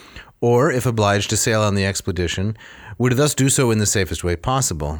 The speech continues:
The Athenians, however, far from having their taste for the voyage taken away by the burdensomeness of the preparations, became more eager for it than ever.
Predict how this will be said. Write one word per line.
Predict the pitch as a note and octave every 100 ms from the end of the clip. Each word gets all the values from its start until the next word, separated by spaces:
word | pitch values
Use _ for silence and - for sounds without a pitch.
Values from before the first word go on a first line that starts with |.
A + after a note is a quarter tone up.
| D#2
The | A#2
Athenians, | B2 F3+ F#3+ E3+
however, | D3+ C3+ C#3 A2+ D2+
far | - A#2 B2
from | D3 D3
having | C#3 C3 B2
their | A2+
taste | G#2+ - E3 F#3+ -
for | B2
the | G#2+
voyage | G#2+ G#2+ G#2
taken | - D#3 C#3+
away | A2 A#2 F3 A2+ A#2+ - - G#2+
by | A2+
the | G#2
burdensomeness | G#2 A#2 C3 A#2 A2+ G2 F#2 G2
of |
the | F#2
preparations, | F2 F#2+ F#2+ F#2 F2+ A#2+ G#2+
became | A#2 - D3
more | C3+ D#3+ E3+
eager | D#3+ A#3 F#3
for | - A2
it | A2+ G#2
than | B2+
ever. | C#3+ F#3 A2+ D2